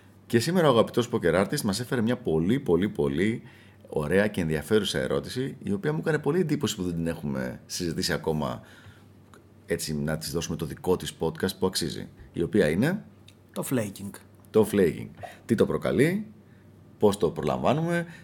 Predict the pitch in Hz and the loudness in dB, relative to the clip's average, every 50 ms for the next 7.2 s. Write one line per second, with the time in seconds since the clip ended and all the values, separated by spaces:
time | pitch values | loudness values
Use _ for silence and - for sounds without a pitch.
0 | - - - - - - - - - 101 113 113 113 107 98 85 78 - 90 87 | -20 -10 -10 -8 -6 -6 0 2 4 4 6 4 4 4 2 2 2 0 0 2
1 | 98 92 95 92 80 71 71 - - 82 - - 85 82 80 80 78 76 - 117 | 2 2 2 2 2 0 -4 -4 -6 -6 -2 -2 -2 0 0 -2 -2 0 4 4
2 | 110 92 - - - - - - - - - - - - - - - - - 104 | 4 4 2 -2 -8 -10 -14 -18 -18 -20 -20 -20 -20 -20 -20 -20 -20 0 4 6
3 | 113 123 120 107 95 90 87 104 147 190 - - - - - - - - - - | 8 10 10 10 10 8 6 4 2 -2 -6 -12 -18 -20 -20 -20 -20 -20 -20 -20
4 | - - - - 131 123 - - - - - - 113 113 113 117 117 131 147 151 | -20 -20 -6 -4 -4 -4 -4 -8 -16 -20 -6 -2 0 2 2 2 0 0 0 0
5 | 156 156 156 156 - - - - - - - - - - - 139 143 143 139 151 | 0 0 0 -2 -4 -6 -12 -18 -20 -20 -20 -20 -20 -4 0 0 0 2 4 4
6 | 135 127 - - - 156 160 160 - 98 87 82 78 - - 73 69 69 80 92 | 4 4 4 2 -2 -4 -2 4 4 4 4 4 2 0 0 -2 0 0 -2 -4
7 | 110 135 135 - | -4 -6 -10 -14